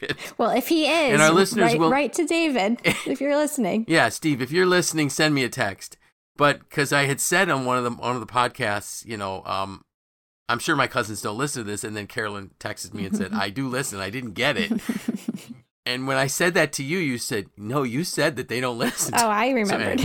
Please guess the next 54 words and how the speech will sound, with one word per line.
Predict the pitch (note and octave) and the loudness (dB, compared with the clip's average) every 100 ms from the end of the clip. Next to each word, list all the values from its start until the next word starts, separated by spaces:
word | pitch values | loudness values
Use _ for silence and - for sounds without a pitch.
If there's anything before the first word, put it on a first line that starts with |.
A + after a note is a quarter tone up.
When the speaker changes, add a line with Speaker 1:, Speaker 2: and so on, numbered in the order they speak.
| - | 2
Speaker 1:
anyway. | D#4 - C4+ F#4+ G4 | 0 0 -2 -2 -8
Speaker 2:
<laughs> | - _ _ _ _ _ - | -10 _ _ _ _ _ -4
Speaker 1:
Yeah, | G2 A#2+ | 0 4
I | F#3 | 4
didn't, | A#3 F#3+ | 4 4
I | D#3 A#3 | 4 4
didn't | F3 | 4
remember | D3+ D3+ B2+ | 4 2 2
it | A#2 | 2
at | |
all. | G#2 F#2+ | 2 2
She | B3+ C4 | 2 0
did. | F#3+ A#2+ | 0 0
I | B2 | 2
didn't | B2+ G2 | 0 -2
remember | F#2 F#2 F2 | -4 -4 -6
it | D#2 | -8
at | D#2 | -12
all. | - _ _ _ _ _ _ _ _ _ _ - - | -14 _ _ _ _ _ _ _ _ _ _ -20 -4
Um, | E2+ E2 - _ - | -2 -2 -4 _ -8
but, | G2+ F#2 | -8 -6
you | |
know, | G#2 E2 | -8 -8
she | - A2 | -8 -6
and | F#2+ | -6
I | F2+ | -6
have | F2 | -8
had | F#2 E2+ | -10 -10
some | D#2+ | -12
great | D#2+ F2+ E2+ | -12 -12 -12
times. | F2 D#2 D#2+ - - _ _ _ _ _ C3 | -12 -14 -14 -18 -20 _ _ _ _ _ -2
Not, | D#3 - | -2 0
I | C3 | 0
don't, | D3+ C#3+ | 0 0
I | B2 | -2
won't | C3 B2+ | -2 -2
just | A#2+ G2+ | -4 -6
say | - G2+ F#2 - _ _ - | -4 -4 -4 -10 _ _ -12
in | F#2+ | -10
the | |
past, | - A2+ E2+ - | 0 0 0 -4
we | F#2 | -10
still | - F#2 | -8 -8
have | D#2 - | -8 -12
great | - - | -20 -20
times | - - - | -20 -20 -20
together. | - - _ _ _ | -20 -20 _ _ _
But | B2+ | 0
I | |
don't | F#3+ A#3 | 0 -2
think | A#3+ | -6
her | E3 | -4
cousin | D3+ A#2+ G#2+ | -4 -4 -6
Steve | - A#2+ A2+ G2+ | -10 -10 -10 -12